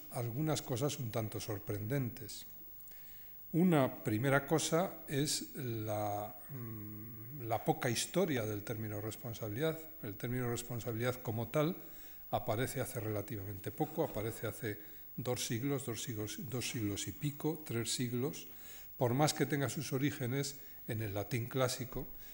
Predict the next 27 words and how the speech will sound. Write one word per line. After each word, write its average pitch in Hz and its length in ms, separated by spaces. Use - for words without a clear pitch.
pero 104 140
en 107 100
el 107 80
latín 123 300
clásico 123 360
no 113 220
existe 135 580
la 120 140
palabra 104 400
responsabilitas, 113 1160
y 139 480
lo 117 320
que 120 140
sí 147 220
sucede 147 720
es 123 220
que 143 500
el 110 180
primer 120 340
sentido 143 600
que 101 60
va 110 100
a 120 40
tener 127 320
el 95 120
término 120 400
responsabilidad 120 720